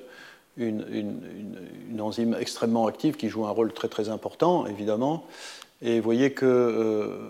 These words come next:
nous produisons à peu près notre poids, euh, en, en A T P, euh, <clears throat> euh, par jour. Donc ce sont des, des enzymes ex-, extrêmement efficaces. Euh,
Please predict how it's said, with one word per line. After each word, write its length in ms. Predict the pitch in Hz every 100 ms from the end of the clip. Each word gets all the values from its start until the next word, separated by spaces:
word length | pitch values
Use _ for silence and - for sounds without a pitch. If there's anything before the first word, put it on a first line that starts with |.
| 123 147 147
nous 180 | 120
produisons 600 | 113 127 107 110 117 147
à 60 | 123
peu 140 | 110
près 320 | 107 - 131 131
notre 320 | 110 104 104
poids, 500 | - 123 131 135 113
euh, 220 | 113 107 98
en, 280 | 104 113 113
en 60 | 101
A 60 | 95
T 140 | 104
P, 340 | - 123 127
euh, 180 | 113 - - -
<clears throat> 1040 | 135 120 101 - - - - - - - 117
euh, 240 | 107 113 117 123 110 123
par 160 | 139 123
jour. 400 | 160 123 - - -
Donc 140 | 101
ce 80 | -
sont 200 | - 135
des, 180 | 117 98
des 240 | 98 104
enzymes 420 | 101 107 135 120 98 95
ex-, 140 | 104 -
extrêmement 540 | 110 - - 113 117 110
efficaces. 500 | 95 - - - - _ _ - - - - - - - _ 139
Euh, 240 | 120 113